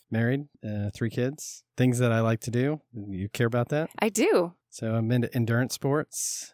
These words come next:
Speaker 1: hunting, fishing, anything on the, on the salt water.
Speaker 2: So what is an endurance sport? Give me an example.
Speaker 1: Uh, I guess that's relative, but, uh, I'm into Ironman triathlons, ultra distance running events,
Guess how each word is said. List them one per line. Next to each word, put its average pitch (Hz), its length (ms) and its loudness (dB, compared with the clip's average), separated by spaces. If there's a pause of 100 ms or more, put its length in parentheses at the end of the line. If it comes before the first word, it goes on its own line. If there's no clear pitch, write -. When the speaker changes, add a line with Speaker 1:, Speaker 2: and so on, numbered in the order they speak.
Speaker 1:
hunting, 127 400 0
fishing, 131 560 -4 (100)
anything 120 320 0
on 113 140 2
the, 110 200 -2 (100)
on 120 160 0
the 107 40 -2
salt - 240 -2
water. 131 380 -2 (140)
Speaker 2:
So 214 160 2
what 247 160 6
is 269 100 2
an 247 80 -2
endurance 196 400 0
sport? - 320 2
Give 180 140 -6
me 185 100 -4
an 180 80 -4
example. 170 560 -4 (100)
Speaker 1:
Uh, 139 360 2
I 135 40 -2
guess 156 300 -2
that's 139 240 -2
relative, 131 640 -2
but, 104 240 -2 (160)
uh, 107 320 -4 (180)
I'm 127 80 0
into 110 260 0
Ironman 113 360 2
triathlons, 110 880 -4
ultra 110 520 -4 (260)
distance 107 500 -6
running 110 260 -2
events, - 600 -8